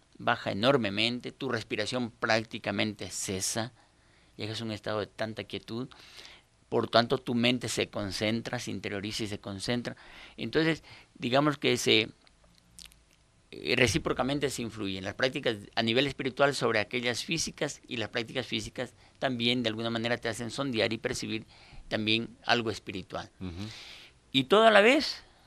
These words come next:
Speaker 1: con el entorno, con el entorno, eh, sean tus estudios, por ejemplo,
Speaker 2: Ujú.
Speaker 1: o sea tu trabajo, o sea tus relaciones con los demás, o con tu, con, contigo
Speaker 2: Contigo
Speaker 1: mismo,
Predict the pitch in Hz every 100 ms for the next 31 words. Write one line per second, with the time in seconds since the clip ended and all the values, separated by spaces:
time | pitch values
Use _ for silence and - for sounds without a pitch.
0 | _ _ - 123 127 120 113 110 107 -
1 | 131 143 220 202 90 - _ _ _ _
2 | 117 123 120 120 185 160 110 95 98 104
3 | - 139 123 123 110 110 - 151 110 92
4 | 104 98 90 92 95 92 76 85 104 -
5 | 113 101 131 127 117 107 - 113 110 107
6 | 107 _ 113 113 139 131 - - - -
7 | - 127 127 135 117 113 104 120 117 117
8 | 110 104 110 139 135 - - - - -
9 | - - 135 123 107 123 117 - 117 107
10 | - - 113 101 139 123 185